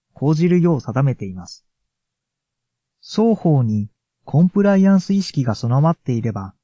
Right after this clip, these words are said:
このような不正行為が起きることはありません。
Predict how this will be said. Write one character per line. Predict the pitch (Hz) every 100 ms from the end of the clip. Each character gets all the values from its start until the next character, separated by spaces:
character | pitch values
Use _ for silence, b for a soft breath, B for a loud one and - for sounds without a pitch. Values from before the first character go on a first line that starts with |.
| _ _ _ _
こ | - 120
の | 156
よ | 180
う |
な | 160 120
不 |
正 | - 135 139
行 | 160 151
為 |
が | 117
起 | 104
き | -
る | 139
こ | 120
と | 120
は | 110
あ | 87
り | 95
ま | 117
せ | -
ん。 | 117